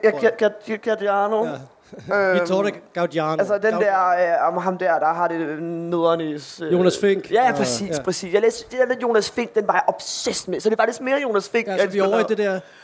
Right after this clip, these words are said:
Speaker 2: Altså,
Speaker 1: Jonas Fink minder om det her. Jeg
Speaker 2: Ja.
Speaker 1: synes, men personligt synes jeg, det er endnu flottere. Altså, han er fuldstændig syg i hovedet. Der, der, han arbejder, hovedpersonen arbejder i en boghandel, og når de er i den her boghandel, så alle bøgerne tegnet i baggrunden.
Speaker 2: <laughs>
Speaker 1: Med, med, med detaljerne på bogryggene og sådan noget. Og jeg sad jo bare der, jeg var atten, og jeg var sådan her,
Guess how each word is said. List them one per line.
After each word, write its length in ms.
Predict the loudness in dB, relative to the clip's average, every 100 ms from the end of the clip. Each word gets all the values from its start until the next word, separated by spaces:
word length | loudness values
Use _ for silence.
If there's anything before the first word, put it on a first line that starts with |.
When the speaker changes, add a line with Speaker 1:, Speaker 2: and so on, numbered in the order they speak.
| -16 -4
Speaker 2:
Altså, 240 | 0 2
Speaker 1:
Jonas 300 | 4 2 2
Fink 220 | 0 2
minder 220 | 2 2
om 120 | 2 2
det 140 | 0
her. 140 | 2
Jeg 80 | 0 0
Speaker 2:
Ja. 60 |
Speaker 1:
synes, 200 | -2 -2 -2
men 140 | -2 -2
personligt 280 | 0 0 0
synes 100 | 0
jeg, 60 | 0
det 60 |
er 40 | 2
endnu 160 | 0
flottere. 380 | 2 0 2 2
Altså, 140 | 2 2
han 100 | 0
er 80 | -2 -8 -2
fuldstændig 340 | -2 -2 -6
syg 220 | -6 -6 -4
i 20 |
hovedet. 400 | 0 2 2 0
Der, 60 |
der, 100 | 0 2
han 240 | 2 0
arbejder, 380 | 0 2 2 2 -2
hovedpersonen 380 | -2 -4 -4 0
arbejder 180 | 0 0
i 40 |
en 20 | 0
boghandel, 420 | 0 2 0 0
og 100 | 0
når 80 | 2
de 60 | 2
er 40 |
i 40 | 0
den 80 |
her 60 | 0
boghandel, 380 | 0 0 -2 -6
så 60 | -8 -2
alle 360 | 2 2 2 -2 -8 -20 -20 -20 _
bøgerne 380 | 0 2 2 0 -2
tegnet 420 | -2 0 2 0
i 40 | 0
baggrunden. 500 | -2 -2 0 -2 -2 -6 -6
Speaker 2:
<laughs> 180 | -6 -4
Speaker 1:
Med, 160 | -2 2
med, 140 | 0 0
med 80 | -4
detaljerne 680 | -6 -8 0 2 4 2 0
på 80 | -2
bogryggene 800 | 0 2 2 4 2 2 0 0
og 60 |
sådan 100 | 0
noget. 120 | 0 2
Og 60 |
jeg 80 | 0
sad 180 | 0 -2
jo 60 |
bare 160 | 0 0
der, 60 | 2
jeg 80 | 0
var 60 | 0
atten, 200 | 0 0
og 40 |
jeg 80 | 0
var 60 | 0
sådan 180 | 0
her, 80 | 2